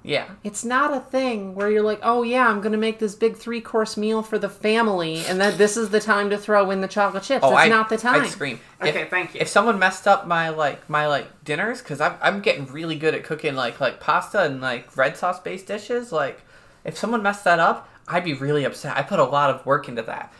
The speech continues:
Speaker 1: But if we're just, if we're just, like, baking cookies,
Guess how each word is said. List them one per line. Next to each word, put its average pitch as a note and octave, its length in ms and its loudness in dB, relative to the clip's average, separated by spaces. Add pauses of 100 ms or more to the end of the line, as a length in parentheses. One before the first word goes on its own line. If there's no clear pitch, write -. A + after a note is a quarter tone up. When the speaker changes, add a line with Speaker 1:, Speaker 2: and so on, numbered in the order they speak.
(260)
Speaker 1:
But C#4 400 0 (360)
if F3+ 240 -8
we're G3+ 120 -2
just, A#3 360 -8
if E3 180 -10
we're G3+ 120 -6
just, A#3+ 260 -10
like, E3+ 240 -6
baking D#3 380 -2
cookies, C4+ 640 -10